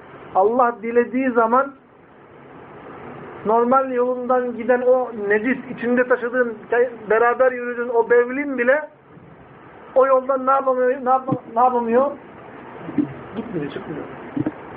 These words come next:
Senin elinde bu, senin elinde değil bu arkadaşlar, bizim elimizde değil. Allah sana sıhhat, sağlık vermiş. Bakıyorsun ki yemeğini yiyorsun, normal bir şekilde tuvalete gidiyorsun. Her gün yapıyorsun, olağan bir şey gibi gözüküyor değil mi?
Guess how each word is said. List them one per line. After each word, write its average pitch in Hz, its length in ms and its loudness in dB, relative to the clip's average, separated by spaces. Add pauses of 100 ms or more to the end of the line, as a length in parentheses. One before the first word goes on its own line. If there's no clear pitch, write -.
(120)
Senin 202 140 -4
elinde 220 320 2
bu, 240 40 0 (160)
senin 233 180 2
elinde 247 260 2
değil 247 160 2
bu 202 100 4
arkadaşlar, 185 680 -2
bizim 180 140 -2
elimizde 185 340 -2
değil. 185 180 0 (2250)
Allah 208 260 2 (300)
sana 196 180 0
sıhhat, 190 320 -2
sağlık 185 320 0
vermiş. 165 320 -8 (1000)
Bakıyorsun 175 320 -4
ki 156 280 -8 (200)
yemeğini 175 340 0
yiyorsun, 170 320 -4 (100)
normal 180 240 -2
bir 135 120 -12
şekilde 151 300 -4 (340)
tuvalete 180 280 0
gidiyorsun. 175 240 -2
Her 202 120 2
gün 196 160 -6
yapıyorsun, 185 360 -8
olağan 208 360 2
bir 180 40 -12
şey 202 160 -4
gibi 165 120 -4
gözüküyor 147 380 -2
değil 185 100 0
mi? 131 80 -8